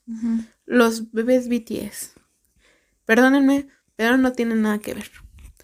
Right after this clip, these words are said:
Speaker 2: A algunos les molesta que digan que son los hermanitos de B T S, pero el señor Hobby se los ha dicho de una manera muy tierna.
Speaker 1: Ahí hacían Hypen.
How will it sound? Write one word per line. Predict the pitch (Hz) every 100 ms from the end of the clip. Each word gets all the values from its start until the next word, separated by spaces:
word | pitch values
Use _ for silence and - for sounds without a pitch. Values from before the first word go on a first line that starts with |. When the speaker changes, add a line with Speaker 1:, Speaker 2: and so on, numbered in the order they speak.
| - _ _
Speaker 2:
A | 254
algunos | 262 330 392 392
les | 269 226
molesta | 226 220 226 240 277
que | 262
digan | 220 233
que | 220
son | 214 208
los | 214
hermanitos | 208 196 196 196 214
de | 214
B | 220
T | 262 302
S, | 302 - _ -
pero | 269 220 214 - _ _ _ _ -
el | 247
señor | 247 247
Hobby | 240 269 254 214 214 _ _
se | - 214
los | 208
ha | 214
dicho | 220 226
de | 220
una | 208
manera | 202 196 196
muy | 196 190
tierna. | - 202 - -
Speaker 1:
Ahí | 233 226 220
hacían | 214 202 208
Hypen. | 208 214 196